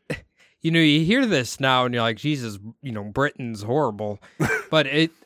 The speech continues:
Speaker 1: honestly, <laughs> that has to be, like, the most diverse place I've ever seen in my life.
Speaker 2: Sure, yeah.
Speaker 1: Like, London is just
Speaker 2: London, you're, I've heard when you go to London, you're, you're not gonna run into a British person.
Speaker 1: No.
Speaker 2: It's gonna
Speaker 1: It,
Speaker 2: be an international
Speaker 1: it's
Speaker 2: person.
Speaker 1: kinda like when you go into Cold Stone ice cream. There's, like, fifty different flavors. That's
Speaker 2: Yeah.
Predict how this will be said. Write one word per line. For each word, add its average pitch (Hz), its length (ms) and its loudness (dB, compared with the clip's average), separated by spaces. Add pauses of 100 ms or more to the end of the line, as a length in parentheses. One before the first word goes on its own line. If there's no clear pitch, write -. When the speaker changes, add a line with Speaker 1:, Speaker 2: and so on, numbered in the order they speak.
Speaker 1:
honestly, 185 680 2
<laughs> 151 80 -4
that 170 80 2
has 226 220 0
to 226 80 -6
be, 202 160 2
like, 151 160 0
the 156 80 -6
most 143 260 -2
diverse 127 480 -4
place 123 380 -4
I've 123 120 -2
ever 120 280 -2
seen 156 360 -4
in 147 100 -2
my 113 160 -4
life. 107 280 -4
Speaker 2:
Sure, 143 480 2
yeah. 98 380 -4
Speaker 1:
Like, 120 240 -6
London 151 640 2
is 120 680 -6
just - 460 -8
Speaker 2:
London, 160 400 2
you're, 135 240 0 (280)
I've 139 280 2
heard 160 400 2
when 139 120 2
you 131 80 0
go 139 120 2
to 135 80 4
London, 127 420 2
you're, 113 260 0 (140)
you're 117 180 0
not 127 200 2
gonna 120 160 0
run 117 180 4
into 117 220 0
a 107 40 2
British 107 360 0
person. 165 320 -2
Speaker 1:
No. 156 280 -2
Speaker 2:
It's - 160 -4
gonna 165 200 2
Speaker 1:
It, 233 160 2
Speaker 2:
be 180 160 4
an 156 120 0
international 131 880 -2
Speaker 1:
it's 180 100 -4
Speaker 2:
person. 156 160 2
Speaker 1:
kinda 254 200 2
like 196 480 2
when 160 240 0
you 151 220 2
go 151 300 2
into 151 220 2
Cold - 300 -4
Stone 127 340 -2
ice 123 240 0
cream. 104 300 -8
There's, 120 200 -8
like, 139 140 -2
fifty 156 400 -2
different 139 320 -4
flavors. 147 600 -2
That's 135 140 2
Speaker 2:
Yeah. 185 240 2